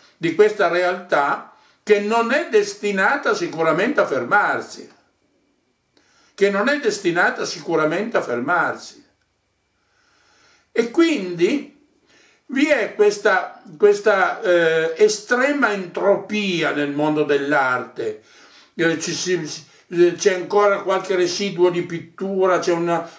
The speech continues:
eh, ready-made che domina, eh, ci, c'è, c'è di tutto e di più, c'è di tutto e di più.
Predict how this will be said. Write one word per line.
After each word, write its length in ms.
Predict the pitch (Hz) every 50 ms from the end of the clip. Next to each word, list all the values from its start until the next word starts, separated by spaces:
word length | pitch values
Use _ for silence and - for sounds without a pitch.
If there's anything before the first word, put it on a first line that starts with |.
| - -
eh, 340 | 180 175 170 160 156 143 - - - -
ready-made 1080 | 151 165 156 147 175 185 185 175 156 175 170 165 170 175 175 180 180 175 170 160 143
che 220 | - - 170 151 -
domina, 880 | 180 190 196 190 185 185 185 185 185 180 180 180 175 175 165 160 - - - - - _
eh, 280 | - 170 165 165 160 -
ci, 220 | - 208 - -
c'è, 180 | - 214 202 202
c'è 200 | - 262 254 254
di 200 | 254 220 - -
tutto 400 | - 262 269 - - - - 214
e 80 | 185 160
di 120 | 165 170
più, 480 | - - 165 147 131 117 107 - - - _ _ _ _
c'è 160 | - - 196 180
di 180 | 190 190 190
tutto 340 | - 254 262 254 - - 190
e 40 | 160
di 120 | 151 151
più. 380 | 143 - 135 127 110 101 101